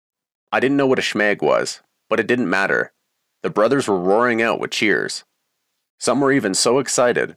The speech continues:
that when they raised their arms, they spilled beer on the floor and one another. When the cheering stopped, L T started his explanation of the event.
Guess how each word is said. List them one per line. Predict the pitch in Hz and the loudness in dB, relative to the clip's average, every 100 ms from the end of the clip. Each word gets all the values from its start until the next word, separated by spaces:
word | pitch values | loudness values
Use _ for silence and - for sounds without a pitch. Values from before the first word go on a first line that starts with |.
| _ | _
that | 92 | -4
when | 98 | -2
they | 104 98 | 0 0
raised | 98 127 120 | 2 0 2
their | 117 - | 0 2
arms, | 113 95 50 - - _ - | 0 0 -2 -8 -14 _ -6
they | |
spilled | 110 - 117 117 | -4 0 0 -2
beer | - 113 76 | -2 0 2
on | 71 | 0
the | 85 | -2
floor | - 120 85 69 | -2 0 2 0
and | |
one | 87 95 | -2 -2
another. | 104 101 - - _ _ _ _ _ _ _ _ _ _ _ _ - | -2 -2 -2 -6 _ _ _ _ _ _ _ _ _ _ _ _ -6
When | 107 | -4
the | 110 | -2
cheering | - 127 143 | 0 2 2
stopped, | 135 - 127 69 - - _ _ _ - | 0 0 0 0 -4 -20 _ _ _ -2
L | 107 | -2
T | 113 139 | 0 -2
started | - 120 107 87 | 0 0 0 0
his | 87 | 0
explanation | 104 - 104 101 104 - | 0 0 -2 0 -2 -4
of | 65 - | -6 -2
the | 90 | -2
event. | 87 101 80 | 0 -2 -4